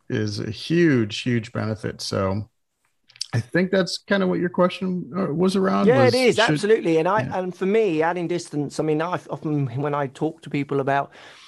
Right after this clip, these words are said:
Speaker 2: adding distance, it's a bit of a panic response. "Well, I'm forty-seven, I'm fifty-five with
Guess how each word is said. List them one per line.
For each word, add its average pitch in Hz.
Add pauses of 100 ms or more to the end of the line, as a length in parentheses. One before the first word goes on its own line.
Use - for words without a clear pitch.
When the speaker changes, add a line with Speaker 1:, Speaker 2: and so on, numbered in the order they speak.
(540)
Speaker 2:
adding 143
distance, 135
it's 180
a 180
bit 214
of 190
a 175
panic 170
response. 139
"Well, 143
I'm 165
forty-seven, 175
I'm 151
fifty-five 185
with 147